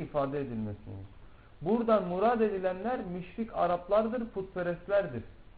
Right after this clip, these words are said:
Bu "La ilahe illallah" kelimesini aslen söylemeyenlerdir diyor. Aynı şeyden İmam Begavi Şerh-i Sünnesinde bahsediyor.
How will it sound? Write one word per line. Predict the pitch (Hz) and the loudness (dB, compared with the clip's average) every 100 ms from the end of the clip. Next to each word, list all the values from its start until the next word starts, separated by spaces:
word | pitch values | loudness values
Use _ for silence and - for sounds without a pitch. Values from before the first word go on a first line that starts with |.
| - | -6
Bu | 143 165 | 0 4
"La | 214 | 4
ilahe | 202 196 190 | 4 0 0
illallah" | 185 185 190 - | -2 -2 -4 -4
kelimesini | 180 175 165 165 | -8 -8 -8 -6
aslen | - 214 - 220 214 | -2 -2 -2 -4 -4
söylemeyenlerdir | 160 151 170 151 131 117 110 101 | -4 -2 -2 -2 -2 -2 -4 -6
diyor. | 98 98 101 - - - - - - | -8 -10 -12 -16 -18 -20 -20 -6 2
Aynı | 175 214 220 | 4 4 0
şeyden | 220 214 226 226 208 | -2 0 0 0 -4
İmam | 185 196 202 | 0 0 2
Begavi | 196 185 202 175 185 - - - - | 2 4 4 2 -4 -10 -18 -20 -6
Şerh-i | 180 175 185 - - | -2 -2 -2 -8 -8
Sünnesinde | 175 160 143 143 135 117 | -4 -4 -6 -6 -6 -2
bahsediyor. | 113 107 - 104 104 | -4 -4 -10 -10 -10